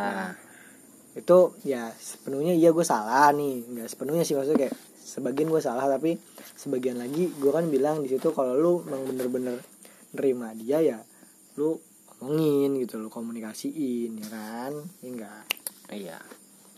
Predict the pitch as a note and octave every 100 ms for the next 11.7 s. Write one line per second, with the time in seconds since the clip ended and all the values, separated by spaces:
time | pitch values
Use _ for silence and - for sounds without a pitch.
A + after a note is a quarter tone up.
0 | - B2+ B2 - C3 A#2+ G#2+ G#2 - -
1 | - - - - - - - - - -
2 | - - - - - - F#3+ F#3 - -
3 | D#3+ F#3+ F3 D3+ - F3+ G3 - - E4+
4 | - - - - D#3+ C#3+ C#3+ D3+ F3 A#3
5 | E3 C#3 C#3+ C3 - - D3 F#3 - C#3+
6 | C#3+ - - - C#3+ E3 F#3 D3 C#3+ C#3
7 | E3 - D#3+ F#3 F3+ F#3 - - - -
8 | D3 D3 C#3+ C#3 C#3+ D3+ D#3+ - - D3
9 | D3 C#3 D3 E3 F#3 F#3 - - - -
10 | - - - - C#3+ D3 C3+ C3 - F#3+
11 | A#3 F3 C#3 B2+ - C#3+ C#3